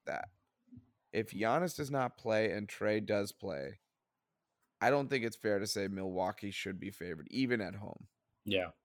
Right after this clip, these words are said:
Speaker 2: Well, right now they're favored by m-, two. And I don't know if they're assuming Trae has a good chance coming back or not, but Milwaukee's
Speaker 1: Yeah,
Speaker 2: favored
Speaker 1: I
Speaker 2: by two.
Speaker 1: think, I'm guessing once he's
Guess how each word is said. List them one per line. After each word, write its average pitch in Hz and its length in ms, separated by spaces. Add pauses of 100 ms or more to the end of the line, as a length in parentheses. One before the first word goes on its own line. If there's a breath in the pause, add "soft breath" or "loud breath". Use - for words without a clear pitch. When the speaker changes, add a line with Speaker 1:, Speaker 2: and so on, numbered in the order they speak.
Speaker 2:
Well, 135 320
right 139 180
now 143 140
they're 127 100
favored 117 300
by 104 140
m-, 107 200 (160)
two. 113 320 (520)
And 107 160
I 107 80
don't 110 140
know 107 220
if 101 120
they're 104 180
assuming 107 420
Trae 104 200
has 101 120
a 95 40
good 98 160
chance 101 280
coming 95 200
back 92 220
or 117 40
not, 117 180
but 90 200 (640)
Milwaukee's 98 300
Speaker 1:
Yeah, 92 140
Speaker 2:
favored 69 120
Speaker 1:
I 104 40
Speaker 2:
by 120 60
two. - 80
Speaker 1:
think, - 420
I'm 113 260
guessing 131 800
once 110 340
he's 113 260